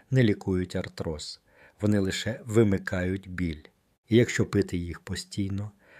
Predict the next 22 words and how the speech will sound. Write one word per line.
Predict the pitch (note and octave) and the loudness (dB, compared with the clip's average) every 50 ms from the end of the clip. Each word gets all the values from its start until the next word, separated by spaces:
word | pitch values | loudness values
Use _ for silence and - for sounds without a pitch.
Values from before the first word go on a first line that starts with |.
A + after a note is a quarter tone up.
| - _ - | -16 _ 2
можна | B2+ B2 A2 C3 C3+ C3+ | 2 4 4 4 4 4
не | C3 C#3 C#3 | 4 4 2
тільки | C3+ - C3 A#2+ - - G#2 | 2 0 -2 -2 -2 -4 -8
проспати | - - - G#2+ G2 - - - G#2 G2 F#2 F#2 - F2+ | -6 -4 -2 -2 -2 -2 -4 -4 -2 -2 -2 -2 -6 -14
прогресування | - - - F#2 D#2+ F2+ F#2+ - - - G2+ G2 A#2 A#2+ A#2+ A#2 A#2 A2 A2 | -12 -6 -4 -4 -4 -4 -6 -8 -4 -4 -2 0 0 0 0 0 -2 -2 -2
артрозу, | A2 G#2+ - - - F2 E2+ E2 F#2 G#2+ A2 _ _ _ - - - - - _ | -4 -6 -6 -6 -6 -6 -6 -6 -10 -12 -14 _ _ _ -20 -20 -20 -20 -18 _
а | - G#2+ | 2 2
й | B2+ | 4
отримати | C3+ A#2+ - - - F#2 F#2 G2 F#2 - G#2 | 4 4 0 -2 -4 -2 -2 -2 -4 -4 -6
ускладнення, | G#2 G#2 - - - A#2 A2 G#2 F#2 D#2 D#2+ E2+ E2 D2+ D2+ D2 C#2+ - _ _ _ _ _ _ _ _ - | -6 -6 -8 -8 -2 0 2 2 0 0 -4 -10 -10 -10 -12 -16 -18 -20 _ _ _ _ _ _ _ _ -14
виразку, | F#2+ E2+ G#2 A#2+ B2 A#2+ A2 F#2+ - - - G#2+ G2+ - _ _ - | -4 2 4 4 4 4 2 -2 -4 -8 -12 -14 -14 -14 _ _ -8
проблеми | - - F#2+ F#2 A2+ A#2+ A2+ G#2+ G2 | -4 -2 0 4 4 4 4 4 2
з | F2 E2+ | 0 0
нирками | G2+ A2 A#2+ B2 - - - G#2+ G#2 G#2 A#2 - - | 0 0 0 0 0 -2 -2 -2 -2 -4 -6 -8 -8
або | A2+ G#2 F2 E2 E2 - | -8 -6 -6 -6 -8 -8
печінкою. | - F2+ - - - G2 F2+ F2 - - - E2 D#2 D#2 D#2 _ _ _ _ _ _ _ _ _ _ | -8 -8 -8 -6 -8 -8 -10 -10 -12 -12 -12 -12 -12 -12 -14 _ _ _ _ _ _ _ _ _ _
Помилка | - C#3 B2 A2+ G#2+ F#2+ - - F#2+ | 2 4 6 6 4 4 2 -4 -4
третя — | - - A2 A2 A2 - - G#2+ G#2 G#2 _ _ - _ _ - | -2 0 0 0 0 -2 -4 -8 -8 -8 _ _ -20 _ _ 0
надто | A#2 A#2 A2+ G#2 G#2 - G#2 | 4 4 4 4 4 0 0
активні | F#2+ F2+ - - - A2 G#2+ G2+ G#2+ G#2+ A2 A#2+ C3+ | 0 0 -4 -4 0 0 0 0 0 -2 -4 -4 -6
або, | A2+ G2 F#2+ G2+ G2+ | -6 -4 -2 0 0
навпаки, | G2+ G2+ F#2 - - F#2 E2+ - - - F#2 F#2+ G2+ | 0 0 -2 -4 -6 -10 -10 -8 -6 -4 -4 -4 -4